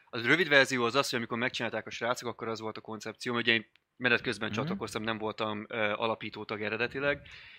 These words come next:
Speaker 1: de hogy egy ilyen szerepjátékos kávézóban gondolkodtak, ezt még fizikailag nem sikerült megcsinálni, úgyhogy addig elkávézó vagyunk, az interneten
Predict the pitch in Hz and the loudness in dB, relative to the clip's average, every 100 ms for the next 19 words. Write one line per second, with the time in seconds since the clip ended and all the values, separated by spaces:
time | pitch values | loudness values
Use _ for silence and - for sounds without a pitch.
0 | - - 113 107 110 110 107 110 110 139 | -20 -6 0 2 4 4 4 2 2 4
1 | 135 123 - 113 - 117 113 107 107 104 | 4 4 2 -2 2 4 4 0 -2 -2
2 | 113 143 165 165 - 139 135 143 123 135 | -2 0 0 0 -2 -2 -2 0 -2 -2
3 | 123 127 117 113 117 - - 110 107 123 | -2 2 2 2 -2 -4 -4 -4 -2 -4
4 | - 160 151 131 117 120 110 110 - 117 | -2 -2 -2 -2 -2 0 0 0 2 2
5 | - 107 107 107 104 120 123 117 123 107 | 2 0 -2 -4 -2 -2 -2 -4 -4 -2
6 | 110 107 - 107 101 | -2 -2 -4 -4 -6